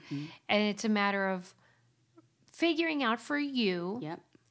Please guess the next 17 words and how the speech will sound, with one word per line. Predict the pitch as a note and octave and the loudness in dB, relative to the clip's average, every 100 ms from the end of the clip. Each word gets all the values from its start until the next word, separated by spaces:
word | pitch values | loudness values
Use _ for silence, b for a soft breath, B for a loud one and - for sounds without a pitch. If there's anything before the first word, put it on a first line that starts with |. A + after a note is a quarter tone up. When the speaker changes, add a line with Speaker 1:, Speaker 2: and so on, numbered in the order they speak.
| - | -8
Speaker 2:
what | G#3+ A3 - | 0 2 2
is | A3+ | -2
enhancing | G#3+ G3+ G3 C#4 C4 A#3+ | 0 0 0 0 0 0
your | G#3+ | 0
life | G3 F3+ F3+ - | 0 0 -2 -6
and | G3 F#3+ | -6 -2
what | F#3+ | -2
is | F3+ F3+ | -4 -6
not. | F3 E3+ E3 A2+ - - | -6 -6 -8 -12 -16 -12
Speaker 1:
Mm-hmm. | C#3+ C#3+ D3 - | -10 -10 -12 -6
Speaker 2:
And | G3+ G3 | -2 -2
then | G3 F#3 | -2 -2
also | F3+ F3+ F3+ F#3 F3+ - - | -2 -2 -2 -4 -4 -8 -14
making | G#3 G#3 G3 G3 G3 F#3+ | -8 -2 -2 -2 -4 -4
time, | - G3+ F#3+ F#3+ F#3 F3+ - _ _ _ | -4 -2 0 0 -4 -6 -14 _ _ _
like, | - G#3 F#3+ - - _ _ _ _ _ _ - E4 | -2 0 0 -6 -20 _ _ _ _ _ _ -20 -8
if | A#3 C4+ | -4 -4